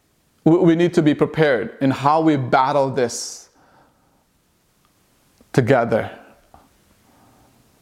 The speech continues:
And so he, he, he was in the wilderness forty days, being tempted by Satan. He was with the wild animals and the angels who are ministering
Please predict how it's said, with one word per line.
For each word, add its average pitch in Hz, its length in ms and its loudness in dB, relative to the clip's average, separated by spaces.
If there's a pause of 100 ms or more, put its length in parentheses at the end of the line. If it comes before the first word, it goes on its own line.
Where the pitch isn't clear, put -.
(1160)
And 151 140 2
so 156 160 4
he, 190 220 0
he, 196 260 2
he 214 80 4
was 196 320 0
in 175 160 2
the 165 80 4
wilderness 156 800 0
forty 175 320 0
days, 151 380 -2
being 151 220 0
tempted 165 560 0
by 135 160 0
Satan. 143 520 -2
He 151 100 4
was 170 300 0 (460)
with 180 440 2
the 160 80 2
wild 160 360 0 (120)
animals 151 1040 -6 (140)
and 165 180 0
the 160 180 2
angels 180 480 0
who 139 100 -2
are 135 140 2
ministering 135 880 -2